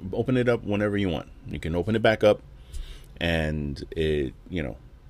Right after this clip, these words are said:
it'll open, and then everything will be right where it was, and everybody will be able to see you again, and you'll be able to get back on Facebook and join the community. Or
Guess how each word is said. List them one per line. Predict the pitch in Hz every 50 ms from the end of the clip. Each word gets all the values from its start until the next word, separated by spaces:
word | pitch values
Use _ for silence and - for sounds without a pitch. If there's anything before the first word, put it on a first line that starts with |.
| - - - - - - - - -
it'll | - 78 78 78 78 95
open, | 113 117 113 113 110 110 104 104 101 98 92
and | 85 80
then | 78 76 73
everything | 76 80 87 90 - 92 90
will | 87 82
be | 78 80 76
right | 80 90 95 95
where | 98 98 101 95
it | 78
was, | 82 90 92 92 90 92 95 85 82
and | 85 76 73
everybody | 73 82 90 82 87 87 90
will | 90 87
be | 82 90
able | 90 90 90
to | 95
see | - - - 98
you | 92 90 87 85 82
again, | 76 80 85 85 82
and | 80 78 80
you'll | 78 78
be | 73 82 82
able | 82 80 76
to | 76
get | 73 73 78 71
back | 82 82 82 -
on | 90 87
Facebook | 82 - 92 90 80 - 92 87 82
and | 82 80 80
join | 82 80 76 76
the | 78
community. | - - 101 90 85 78 65 50 - - - - - - - - - - - - - - - - - - - -
Or | 196 208 190 151 147 165 -